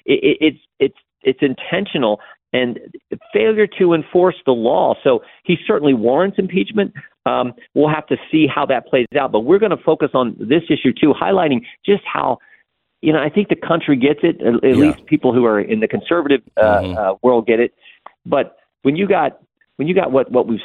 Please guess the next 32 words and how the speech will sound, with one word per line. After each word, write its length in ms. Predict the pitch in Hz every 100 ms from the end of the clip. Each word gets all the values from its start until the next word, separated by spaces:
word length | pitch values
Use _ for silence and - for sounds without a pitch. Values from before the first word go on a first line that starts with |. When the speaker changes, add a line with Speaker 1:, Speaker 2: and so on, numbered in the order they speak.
| - -
Speaker 1:
seen 220 | 143 147
on 160 | 117
the, 80 | 101 98
on 180 | 107
the 60 | 98
border, 520 | 87 110 131 113 95
and, 360 | - 107 101 101 104
um, 400 | 101 98 95 -
Speaker 2:
It's 160 | -
horrible. 280 | - 127 120
Speaker 1:
we 80 | 180
will 140 | 165
talk, 260 | - 135 127
I 100 | 110
think, 200 | 123 120
to 80 | 117
landowners. 640 | 110 139 165 156 156 160 117
We'll 120 | 120
talk 300 | - 113 -
to 120 | 113 101
de-, 280 | 120 139
Democrat 600 | - 180 220 226 185 175
mayors 400 | 123 131 139 131 -
now 360 | 101 95 95 -
are 140 | 107
coming 380 | - - 170 160
forward 320 | - 135 127
and 120 | 113 110
saying, 220 | 120 104 82
"This 180 | 120
Speaker 2:
Mm-hmm. 160 | 113
Speaker 1:
is 80 | 110